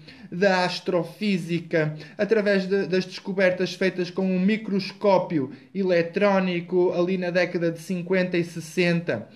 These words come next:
mil novecentos e cinquenta, sessenta, começámos a devassar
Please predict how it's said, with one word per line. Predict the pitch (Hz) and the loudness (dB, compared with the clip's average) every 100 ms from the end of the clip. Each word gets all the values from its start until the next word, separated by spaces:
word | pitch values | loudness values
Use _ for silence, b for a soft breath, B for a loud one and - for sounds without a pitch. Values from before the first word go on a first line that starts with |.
| B - | B -6
mil | 180 180 | -4 0
novecentos | 160 156 - 208 202 202 - | 0 -2 -4 0 2 0 -4
e | 165 | -8
cinquenta, | 156 170 175 170 165 | -6 -4 0 0 -2
sessenta, | 156 - - 214 202 196 196 185 B B | -8 -14 -8 0 2 2 0 -4 B B
começámos | 214 208 208 208 185 175 | -2 -2 0 0 -2 2
a | 185 | 0
devassar | 170 170 254 202 196 - 202 160 - | 2 0 -2 0 -2 0 0 0 -2